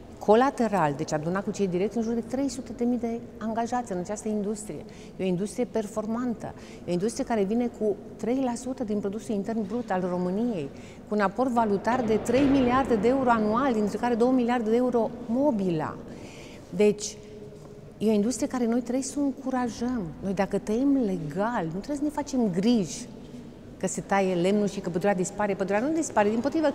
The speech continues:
crește de la an la an, cu tot ce tăiem legal, vreau să spun. Deci, grija noastră trebuie să fie încât tăierile ilegale să dispară. Și pentru asta, revin la întrebarea dumneavoastră, mai avem de lucru legislativ.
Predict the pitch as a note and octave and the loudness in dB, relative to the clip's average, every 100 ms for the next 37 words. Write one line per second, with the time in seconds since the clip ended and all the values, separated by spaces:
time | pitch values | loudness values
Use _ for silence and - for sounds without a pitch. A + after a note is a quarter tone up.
0 | - F4+ F#4+ - A3 G#3+ A#3+ D4 C4+ B3+ | 0 -2 0 -2 -2 2 2 2 2 0
1 | A#3+ C#4 G3 - - - - - A3+ - | 0 -4 -6 -10 -14 -16 -18 -8 -8 -8
2 | - - - - C#4+ - C4+ A3+ A#3 A#3+ | -12 -20 -20 -2 -2 0 -2 0 0 -2
3 | - - G#3+ G#3+ F#3 D#3 C3+ C#3 - - | -6 -4 2 4 6 4 2 -6 -8 -10
4 | - - - - - - - - G#3 F#3 | -12 -14 -16 -18 -18 -18 -18 0 2 2
5 | F3+ C4 C#4+ D4 A#3 G#3+ - F#3 G3 G#3+ | 2 2 4 2 4 2 2 0 2 2
6 | G#3+ F#3 F3 - E3 - - F#3 F3+ F#3+ | 4 2 0 -2 -4 -4 -4 -2 0 0
7 | - F#3 B3+ A#3+ A3+ F#3+ F#3 G3+ G#3 B3 | 2 4 4 4 4 4 2 0 0 -2
8 | G3 - - G3 F3 - - - - - | -2 -4 -2 0 0 -2 -8 -12 -14 -10
9 | - B3 A#3+ B3 C4 G#3+ F#3+ G3+ G#3 G3+ | 0 2 6 6 8 8 8 6 2 2
10 | A3+ A#3+ A#3 G#3 A3 A3+ G3+ G#3 G3 F#3 | 2 0 0 0 2 2 2 0 0 0
11 | G3 - - - - - - - - - | -2 -2 -8 -12 -14 -12 -12 -12 -12 -12
12 | - - - - - - - G#3+ A3 C#4 | -14 -14 -14 -14 -14 -14 0 4 6 6
13 | C4+ B3+ C4 B3 A3+ G3 G3 F#3 E3+ D3 | 6 2 0 0 0 -2 -2 -2 -2 -4